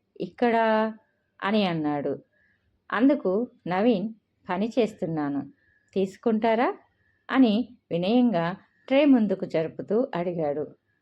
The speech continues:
"No thanks" అని గంభీరంగా మారిపోయాడు ప్రేమ్. నవీన్ అక్కడి నుంచి కదిలిపోతుంటే ధృతి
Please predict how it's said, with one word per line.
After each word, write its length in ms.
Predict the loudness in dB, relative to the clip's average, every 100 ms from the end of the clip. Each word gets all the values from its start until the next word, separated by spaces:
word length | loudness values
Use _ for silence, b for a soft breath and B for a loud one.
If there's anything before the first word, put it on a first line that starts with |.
| _ -8
"No 220 | -2 0
thanks" 500 | -2 -2 -2 -2 -4 -10 _ _ _ -4
అని 340 | 0 0 -2 -8 _ -10 -4
గంభీరంగా 580 | -2 2 2 2 0 0
మారిపోయాడు 880 | -2 -2 -4 -2 0 0 0 -2 -6 _
ప్రేమ్. 580 | 0 0 0 -4 -10 _ _ _ _ _ _ -8
నవీన్ 360 | -2 0 0 -2 -8 -12
అక్కడి 340 | -10 -2 0
నుంచి 240 | 2 0 -2
కదిలిపోతుంటే 1120 | -2 -2 0 0 0 0 -4 -2 -2 -2 -4 -10 _ -12
ధృతి 640 | 0 0 2 2 2 0